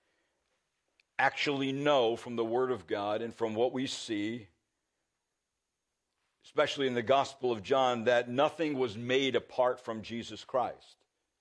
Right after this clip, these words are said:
For it says in John chapter one, verse three, "All things came into being through him, and apart from him, nothing came into being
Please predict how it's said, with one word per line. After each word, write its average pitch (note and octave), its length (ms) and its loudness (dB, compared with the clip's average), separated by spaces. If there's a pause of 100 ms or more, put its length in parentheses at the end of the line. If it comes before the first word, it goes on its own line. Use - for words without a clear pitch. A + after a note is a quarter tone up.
For A2 140 -4
it - 80 -12
says B2 360 2
in A2+ 280 -8 (280)
John C3 320 2
chapter B2 360 0
one, B2 200 0
verse A2 200 -4
three, C3 320 -2
"All D3 420 4
things C3 640 -4
came C3 360 -4
into D3 340 -4
being A#2+ 720 -6 (400)
through D#3 300 -2
him, D3+ 420 0 (800)
and B2+ 100 0
apart F3+ 440 2
from B2+ 260 0
him, A#2+ 400 -2 (100)
nothing B2 800 -2 (360)
came C3 280 -2
into B2+ 240 -4
being A#2 540 -4